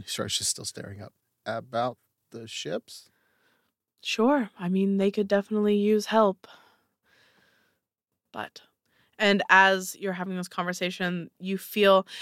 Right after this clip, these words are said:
Speaker 2: and something else you've noticed is that you don't feel any of the cobblestones. You know, like, if you're in a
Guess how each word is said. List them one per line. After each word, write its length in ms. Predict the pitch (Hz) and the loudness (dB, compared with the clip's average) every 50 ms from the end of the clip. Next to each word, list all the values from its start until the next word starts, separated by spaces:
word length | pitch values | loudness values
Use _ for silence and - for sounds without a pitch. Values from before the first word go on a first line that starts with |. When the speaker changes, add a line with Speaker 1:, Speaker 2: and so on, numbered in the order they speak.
| - - | -4 0
Speaker 2:
and 200 | 247 247 247 - _ _ _ - | 2 2 2 2 _ _ _ -8
something 240 | - 294 320 349 330 | -6 -4 0 0 2
else 160 | 320 320 - | 2 0 0
you've 120 | 269 233 233 | -2 0 2
noticed 360 | 226 220 220 220 214 - - | 2 2 4 2 2 0 -2
is 100 | 196 190 | -2 2
that 140 | 202 185 143 | 2 2 2
you 140 | 175 202 214 | 2 2 2
don't 200 | 226 233 214 - | 2 2 2 -2
feel 280 | - - 226 214 208 | -6 0 4 4 4
any 240 | 185 170 196 202 196 | 4 4 2 0 0
of 100 | 196 185 | 0 0
the 100 | - 175 | -2 -4
cobblestones. 540 | - - 180 170 175 196 208 - 240 226 240 - | 0 2 2 2 2 2 -2 -2 -4 -4 -4 -2
You 80 | 196 202 | 0 0
know, 80 | 185 | 2
like, 160 | 175 170 170 - | 2 0 -2 -6
if 80 | - 196 | -4 0
you're 160 | 208 208 202 | 2 4 4
in 60 | 190 | 4
a 100 | 165 | 2